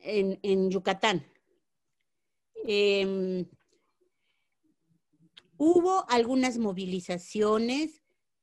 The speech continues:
No se olvide que Pino Suárez era de Yucatán, ¿no? Este, José María Pino Suárez,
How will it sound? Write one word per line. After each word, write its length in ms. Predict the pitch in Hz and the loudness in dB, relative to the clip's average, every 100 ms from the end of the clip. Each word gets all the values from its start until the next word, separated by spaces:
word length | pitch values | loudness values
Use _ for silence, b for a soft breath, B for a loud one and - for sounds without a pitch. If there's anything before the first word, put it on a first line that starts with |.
| _ _ _ | _ _ _
No 120 | 240 | -4
se 120 | 233 | -2
olvide 360 | 240 220 214 214 | -2 0 0 0
que 120 | 202 | -2
Pino 280 | 196 214 196 | -2 -2 -2
Suárez 800 | 185 220 214 214 _ - 214 - | 0 2 2 0 _ -6 -4 -4
era 200 | - 214 | -2 -2
de 120 | 196 185 | -2 -8
Yucatán, 560 | 180 180 202 240 320 _ _ _ _ _ _ _ _ | -8 -8 -4 -6 -6 _ _ _ _ _ _ _ _
¿no? 200 | 196 285 440 302 | -10 -10 -12 -18
Este, 280 | 202 151 - | -18 -16 -14
José 200 | 160 175 | -12 -8
María 260 | 175 175 180 | -6 -4 -6
Pino 220 | 190 160 | -6 -10
Suárez, 400 | - 180 165 - | -8 -8 -8 -14